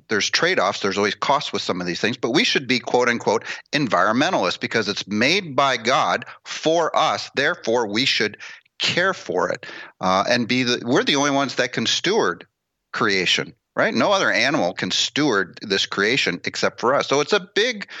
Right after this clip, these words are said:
responsibility. As far as how we should pray,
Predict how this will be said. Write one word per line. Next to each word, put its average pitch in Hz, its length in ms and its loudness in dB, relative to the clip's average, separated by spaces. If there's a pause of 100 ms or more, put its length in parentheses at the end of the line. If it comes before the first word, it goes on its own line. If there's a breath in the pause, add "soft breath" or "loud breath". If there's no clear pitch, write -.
(320 loud breath)
responsibility. 147 880 0 (380 loud breath)
As 196 100 0
far 240 160 2
as 226 80 -2
how 196 180 0
we 190 80 0
should 143 280 -2
pray, 123 440 0